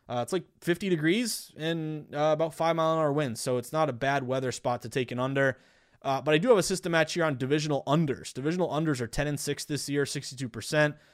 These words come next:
Uh, they're about fifty-three and a half percent historically, slightly profitable.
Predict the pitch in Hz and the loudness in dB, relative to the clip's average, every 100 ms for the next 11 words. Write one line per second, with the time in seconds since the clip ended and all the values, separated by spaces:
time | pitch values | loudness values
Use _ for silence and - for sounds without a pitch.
0 | _ _ 113 120 147 - 156 143 123 - | _ _ -6 0 0 2 -2 -2 -8 -4
1 | - 147 151 139 170 170 151 127 143 131 | 0 2 2 0 0 0 -2 -4 -4 -6
2 | 117 - 175 180 175 175 170 156 131 135 | -6 0 2 2 0 0 0 -4 -4 -6
3 | - 147 147 156 151 147 143 | 0 2 2 0 4 4 2